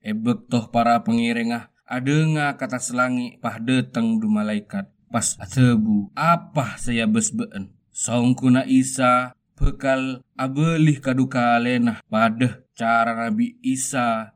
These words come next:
si ongke kata sorga. Ngeding caretah jeria, para pengirengah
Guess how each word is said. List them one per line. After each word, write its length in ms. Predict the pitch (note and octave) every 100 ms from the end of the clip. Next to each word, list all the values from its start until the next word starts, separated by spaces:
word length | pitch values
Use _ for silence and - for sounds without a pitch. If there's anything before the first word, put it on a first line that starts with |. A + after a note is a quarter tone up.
| _ -
si 160 | -
ongke 480 | B2 C#3 C3+ B2 A2+
kata 320 | G#2+ G#2 G#2
sorga. 560 | - G#2 G2+ G2 - F#3+ _
Ngeding 560 | C#3 D#3 D3 F#3+ A3 G#3+
caretah 480 | E3 C#3+ - C3 C3 B2
jeria, 480 | C#3 C#3+ A#2 G#2+ -
para 480 | - C#3 C#3+ D3+ D3+ C3+
pengirengah 640 | C3+ C3+ B2+ B2+ B2+ A#2+